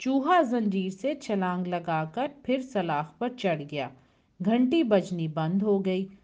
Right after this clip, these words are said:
जब कोई ना उतरा, तो ड्राइवर ने बस चला दी।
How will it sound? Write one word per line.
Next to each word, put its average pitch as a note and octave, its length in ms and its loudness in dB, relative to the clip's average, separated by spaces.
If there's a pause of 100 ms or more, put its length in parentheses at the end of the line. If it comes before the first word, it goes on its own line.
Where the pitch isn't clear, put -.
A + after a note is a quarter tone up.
(240)
जब A3 280 2
कोई F4+ 240 2
ना G#3 280 4
उतरा, C#4+ 440 0
तो F#3+ 160 -2
ड्राइवर D#3+ 480 -2
ने D#3+ 180 -2
बस D#3+ 300 -2
चला A3+ 380 0
दी। G3+ 340 -4